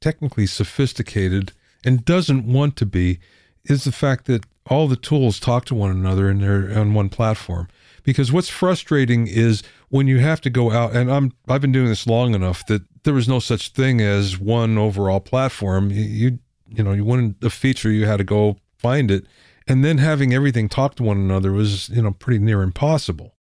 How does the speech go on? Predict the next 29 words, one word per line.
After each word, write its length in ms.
Believe 320
me, 200
it's 240
better 360
when 540
you 140
have 140
something 360
like 240
you 200
have 420
where 500
everything 360
talks 300
to 80
one 140
another 320
and 100
it's 120
seamless 480
and 80
you 60
don't 140
think 200
about 260
it. 260
That's 460
pretty 180
good. 260